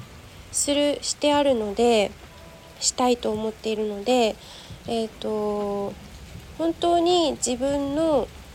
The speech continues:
私のね、あの、もっとこう、深い部分というか、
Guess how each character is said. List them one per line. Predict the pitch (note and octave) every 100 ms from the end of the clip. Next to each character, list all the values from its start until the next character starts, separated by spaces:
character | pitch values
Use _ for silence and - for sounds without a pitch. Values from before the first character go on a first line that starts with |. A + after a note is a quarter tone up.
| - -
私 | - - C4 -
の | C#4 C#4
ね、 | D4 F4 - -
あ |
の、 | A#3 A3+ A3+ A3 A3 A3 - - - - - - - - - - - - - -
も |
っ | C4+
と | - A3+
こ | - G#3+ G3+ G3+
う、 | -
深 | - D4+
い | D#4
部 | A#3 A#3
分 | G#3 G3
と | -
い | G3+
う | G3
か、 | - G3